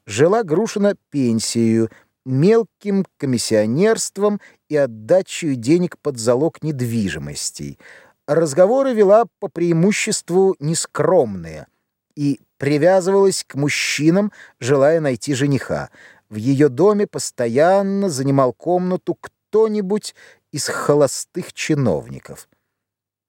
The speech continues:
Варвара встретила Грушину радостно. Было до неё дело. Грушина и Варвара сейчас же принялись говорить о прислуге и зашептались.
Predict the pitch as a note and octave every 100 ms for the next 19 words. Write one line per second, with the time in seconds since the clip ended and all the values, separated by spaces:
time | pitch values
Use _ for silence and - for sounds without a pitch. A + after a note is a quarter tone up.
0 | _ _ B2+ D#3 D#3 E3 B3 A#3+ - -
1 | E3 F#3+ G3 G3 E3+ C3+ E3+ - F3 F3
2 | D3+ C#3+ G#2 F2+ - D3 B2 - _ _
3 | _ _ _ - G2 D#3 A#3 A3+ C#3+ E3+
4 | F3 D3 F#3 C3 A2+ F#2+ - - _ _
5 | _ _ _ _ - A2 D#3+ A3+ - F#3
6 | F3 - C#3+ D3 C#3 G3+ B3 A#3+ _ _
7 | _ - D3+ - A3 E3 D3+ - C#3+ D3+
8 | D3+ B2 A2 B2 B2 A#2+ - B2 G#2+ G#2+
9 | - B2+ A#3+ G#3+ B3+ _ F#3+ A3 D3 -
10 | F#3 - _ F2+ C#2+ C2+ - -